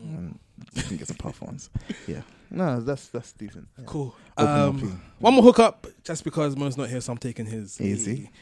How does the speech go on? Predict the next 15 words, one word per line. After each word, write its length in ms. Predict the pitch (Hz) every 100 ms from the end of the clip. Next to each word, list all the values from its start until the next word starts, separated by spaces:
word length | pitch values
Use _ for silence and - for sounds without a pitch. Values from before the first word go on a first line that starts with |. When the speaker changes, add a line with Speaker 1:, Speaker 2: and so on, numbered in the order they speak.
| _ -
Speaker 1:
Um, 440 | 135 131 127 131 _
old 220 | 139 143
school 320 | 131 - 127 107
album, 240 | 113 113
not 100 | 151
old 180 | 127 123
school, 160 | - 110
kind 180 | 127
of 80 | 117
old 160 | 101 101
school. 300 | - 101 101 _
Speaker 2:
Mm. 320 | 110 98 90
Speaker 1:
Twenty-five. 680 | - 151 139 156 180 - - - _ _ _ - - -
Speaker 2:
By 460 | - 117 110 104 101
Speaker 1:
Adele. 380 | 127 120 139 175